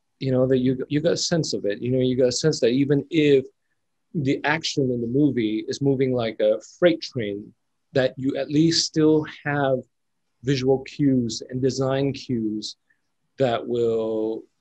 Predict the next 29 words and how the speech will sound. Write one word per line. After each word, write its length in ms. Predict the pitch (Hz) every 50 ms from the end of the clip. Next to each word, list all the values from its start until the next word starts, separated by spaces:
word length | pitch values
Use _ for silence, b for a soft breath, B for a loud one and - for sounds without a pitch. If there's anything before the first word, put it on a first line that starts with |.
| _ _ -
reveal 680 | 147 139 147 135 123 117 131 131 143 139 139 139 135
character 600 | 131 - - 131 113 113 110 101 - - 101 95
to 160 | - - 95
you, 280 | 92 90 92 90 87 - _ _ _ _ _
you 100 | 120 117
know? 240 | 113 113 123 123 123
And 180 | 123 143 135
so 500 | - - 156 147 143 135 131 135 131 131 B B B B B _ _ _ 117
that 340 | 135 151 160 180 175 -
was 180 | 127 131 123 -
kind 180 | - 143 135 127
of 80 | 110
comforting 680 | - - 120 - - - - - - - - 175 135 - -
<laughs> 80 | - -
for 180 | 233 180 139 131 -
me 100 | 185 160
because, 720 | 131 135 127 - - - 123 123 120 120 120 113 120 127 127 B B 127 127 127 123 123 B B _ _ _ _
you 140 | 151 147 143
know, 200 | 135 120 123 131
you're 200 | 135 143 151 160
looking 300 | 185 175 - 180 156 147
at 80 | 113
the 80 | 127 139
script 600 | - - - - - - 240 - - - - -
and 80 | 143 131
you're 140 | 131 123 151
reading 380 | 190 208 196 170 147 131 120
it, 80 | 110 113
there's 260 | 127 123 120 - -